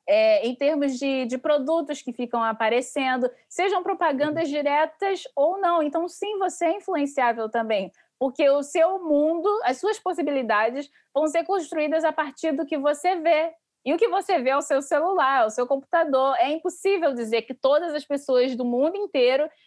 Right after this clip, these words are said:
Speaker 1: estão lidando com as mesmas referências, sabe? E é aí que entram muitos influenciadores, porque a gente tá participando de todos esses processos.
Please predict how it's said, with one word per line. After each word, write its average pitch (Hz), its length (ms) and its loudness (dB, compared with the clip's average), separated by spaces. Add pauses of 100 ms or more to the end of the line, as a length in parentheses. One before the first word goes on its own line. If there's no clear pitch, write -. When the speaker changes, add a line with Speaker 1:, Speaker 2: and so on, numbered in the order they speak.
(100)
Speaker 1:
estão 339 220 0
lidando 320 420 0
com 339 80 0
as 302 160 0
mesmas 269 380 -2
referências, 277 720 -2
sabe? 233 320 0
E 262 60 2
é 269 60 2
aí 285 200 0
que 359 180 -2
entram 359 340 -2
muitos 330 340 -2
influenciadores, 220 1040 -4 (360)
porque 254 640 2
a 311 60 0
gente 294 220 -2
tá 269 120 -4
participando 277 560 -2
de 262 140 -4
todos 220 280 0
esses - 280 -4
processos. 254 680 0